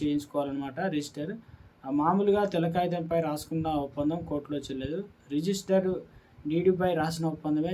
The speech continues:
చట్టబద్ధమైన చెల్లుతుందన్నమాట. దీనివల్ల ఒకవేళ యజమాని మిమ్మల్ని మోసం చేయాలని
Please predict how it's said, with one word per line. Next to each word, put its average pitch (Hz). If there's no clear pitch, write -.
చట్టబద్ధమైన 147
చెల్లుతుందన్నమాట. 131
దీనివల్ల 151
ఒకవేళ 190
యజమాని 185
మిమ్మల్ని 170
మోసం 151
చేయాలని 156